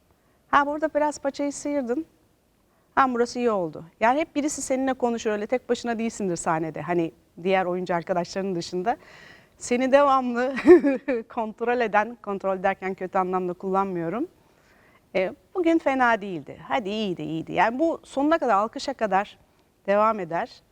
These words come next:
Alkış coşkulu da olsa sen neyi ne kadar iyi yapabildiğinin farkındasındır. O gece kötü olduğunun ya da o gece hiç fena olmadığının farkındasındır. Ya da gelen, <laughs> gelen insanların, "Hmm, ne kadar da iyiyim." falan diyişine,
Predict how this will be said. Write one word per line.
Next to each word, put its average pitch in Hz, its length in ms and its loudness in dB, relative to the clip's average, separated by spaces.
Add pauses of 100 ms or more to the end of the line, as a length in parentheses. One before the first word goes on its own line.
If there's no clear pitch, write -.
(600)
Alkış 233 500 -2
coşkulu 254 480 0
da 262 120 6
olsa 202 380 -4
sen 240 320 -2
neyi 269 220 0
ne 262 80 0
kadar 214 400 0
iyi 208 180 -6
yapabildiğinin 190 600 -4
farkındasındır. 185 1000 -4 (760)
O 254 100 2
gece 269 240 0
kötü 254 300 0
olduğunun 220 480 0
ya 233 140 -2
da 220 80 2
o 240 100 0
gece 269 240 -2
hiç 339 160 -2
fena 233 360 2
olmadığının 196 360 -2
farkındasındır. 170 1040 -4 (580)
Ya 196 140 0
da 214 40 0
gelen, 226 500 2
<laughs> - 1900 2
gelen 254 280 6
insanların, 254 680 0
"Hmm, 339 200 2
ne 240 120 -2
kadar 254 360 0
da 254 40 -2
iyiyim." 247 240 -2
falan 226 540 0
diyişine, 247 480 -6